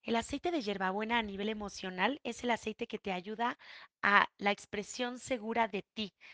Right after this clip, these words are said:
a expresarte con aplomo, a decir tus convicciones. Por lo mismo puede ayudar a personas que les cueste trabajo hablar en público, dar una clase, estar frente a un escenario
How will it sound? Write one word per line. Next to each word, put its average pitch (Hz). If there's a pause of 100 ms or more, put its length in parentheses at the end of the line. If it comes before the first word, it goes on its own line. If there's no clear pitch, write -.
(120)
a 196
expresarte 233
con 208
aplomo, 196 (280)
a 196
decir 202
tus -
convicciones. 202 (320)
Por 214
lo 220
mismo 247
puede 269
ayudar 226
a 233
personas 220
que 202
les 190
cueste -
trabajo 196 (260)
hablar 208
en 208
público, 214
dar 202
una 196
clase, 220
estar 202
frente 196
a 196
un 196
escenario 208